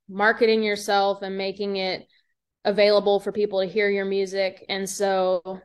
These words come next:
the radio is one component of that, and then touring and doing festivals and stuff.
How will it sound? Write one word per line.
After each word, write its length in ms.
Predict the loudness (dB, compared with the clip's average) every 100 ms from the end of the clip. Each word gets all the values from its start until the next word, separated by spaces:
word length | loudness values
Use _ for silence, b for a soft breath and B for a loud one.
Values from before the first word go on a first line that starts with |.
| 0
the 100 | 2
radio 400 | 4 2 2 0
is 140 | 0
one 300 | -2 -4 -6
component 500 | -6 -4 -2 0 0
of 180 | 0 0
that, 340 | 0 0 0
and 160 | -4 -6
then 180 | -6 -8
touring 640 | -2 0 2 2 0 -4
and 100 | -4
doing 220 | -6 -8
festivals 680 | -4 -4 -4 -6 -2 -2 -2
and 140 | -6
stuff. 380 | -6 -2 0 0